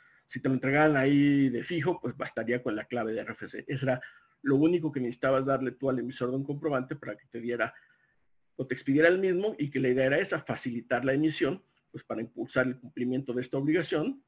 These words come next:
que la autoridad tuviera la información que estaba requiriendo y que los particulares pudieran fluir fácilmente en el tráfico mercantil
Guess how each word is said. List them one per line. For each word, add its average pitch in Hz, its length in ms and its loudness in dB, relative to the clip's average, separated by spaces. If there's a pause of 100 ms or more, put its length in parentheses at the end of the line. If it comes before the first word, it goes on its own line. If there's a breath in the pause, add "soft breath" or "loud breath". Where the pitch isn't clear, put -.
que - 80 -8
la - 140 -6
autoridad 120 520 -6
tuviera 131 300 -2
la 120 100 -4
información 120 460 -8
que - 40 -20
estaba 143 200 -4
requiriendo 180 560 -2 (300 loud breath)
y 160 60 -20
que - 80 -2
los 139 120 -2
particulares 135 580 0
pudieran 127 420 -2
fluir 127 320 -2
fácilmente 127 520 -6
en 117 60 -6
el 113 60 -12
tráfico - 360 -12
mercantil 180 540 -6